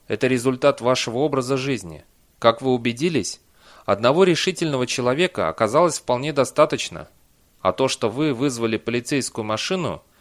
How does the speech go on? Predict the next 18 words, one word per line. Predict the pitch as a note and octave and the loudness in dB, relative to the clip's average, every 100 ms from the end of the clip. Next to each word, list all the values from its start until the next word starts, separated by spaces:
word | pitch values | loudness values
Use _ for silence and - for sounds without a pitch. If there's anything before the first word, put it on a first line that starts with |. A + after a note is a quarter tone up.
| _ - - | _ -20 -8
было | G2 F3 F#3 | 2 4 4
в | C3 | 2
действительности | C3 - C3+ - F#2+ F2+ - G2 | -4 -2 -6 -4 -8 -8 -8 -6
лишь | C3+ - | -4 -2
выражением | A2+ A2+ A2 E3+ D#3 G#2+ | 2 2 2 -2 -4 0
вашего | B2 C3+ C3 A#2 | 0 0 0 -2
почти | - A#2 - - E3 C#3+ - | -2 -4 -4 -8 -8 -8 -10
инстинктивного | A#2+ A#2 - B2+ - F#3 E3+ D#3+ | -12 -10 -8 -8 -8 -6 -4 -2
желания | C#3 D3 C#3 G2+ F2 | -2 0 0 0 -4
переложить | D2+ G#2 A2 A2+ A#2+ A#2+ | -8 -4 0 0 -2 -4
ответственность | A2+ C3 C#3+ - C#3 C3 - | -4 -4 -4 -6 -8 -8 -8
на | B2 | -8
другого. | C3+ D#3 D#3+ A2+ D#2 - _ _ _ _ _ _ | -6 0 0 2 -2 -6 _ _ _ _ _ _
Должен | A2 E3 D#3 E3 | 0 2 2 -2
признаться, | E3+ D#3 C#3+ G2 - D#2+ - _ _ - - _ - | -2 0 2 0 -2 -12 -12 _ _ -20 -20 _ -14
в | A2 | -4
нашем | D3 F#3+ F#3 F3+ | 0 0 0 -2
мире | F3 D#3+ D#3 | -2 -2 -4